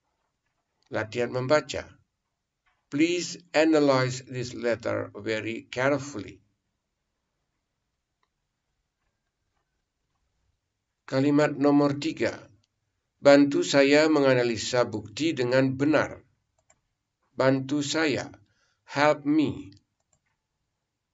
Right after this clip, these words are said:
Menganalisa. Analyze. Bukti. The evidence.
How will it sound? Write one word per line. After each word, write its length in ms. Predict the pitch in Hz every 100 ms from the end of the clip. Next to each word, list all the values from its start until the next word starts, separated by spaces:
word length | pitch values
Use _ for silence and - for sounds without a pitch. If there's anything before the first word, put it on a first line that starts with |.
| _ -
Menganalisa. 960 | 135 143 143 143 151 175 - 110 - - _ _ _ _ _ 147
Analyze. 800 | 160 156 135 120 104 98 - - _ _ _ _ _ _ _ _ _ _ _ _ _ _ _ _ _ _ _ _ _
Bukti. 640 | 131 175 175 - - - _ _ _ _ _
The 400 | 139 131 139 135
evidence. 960 | 139 160 147 - 104 - - - -